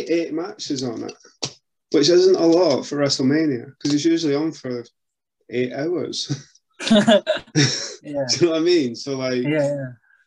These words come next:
Speaker 1: I think it gets bigger every year, doesn't it? They just think,
Speaker 2: Mm.
Speaker 1: "Let's pack it all." There's that many wrestlers, though. But then,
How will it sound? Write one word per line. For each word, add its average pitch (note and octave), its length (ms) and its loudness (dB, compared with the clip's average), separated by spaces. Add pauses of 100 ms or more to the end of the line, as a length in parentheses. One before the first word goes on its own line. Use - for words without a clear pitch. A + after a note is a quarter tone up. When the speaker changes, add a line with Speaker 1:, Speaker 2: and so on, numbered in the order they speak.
(460)
Speaker 1:
I D3 60 -8
think F3+ 220 -2
it D3+ 100 -4
gets D3+ 220 -2
bigger D#3+ 260 0
every B2 220 -4
year, C#3+ 200 0
doesn't C3+ 180 -8
it? B2 200 -10
They B2 80 -6
just - 460 -8
think, B2+ 300 -4 (520)
Speaker 2:
Mm. C3 260 -8 (640)
Speaker 1:
"Let's - 200 -8
pack - 320 -8
it - 80 -2
all." - 200 -2
There's D#3 160 6
that E3+ 140 4
many D3 180 6
wrestlers, D3 480 2
though. A#2+ 140 0 (240)
But - 1200 -14
then, E3+ 400 4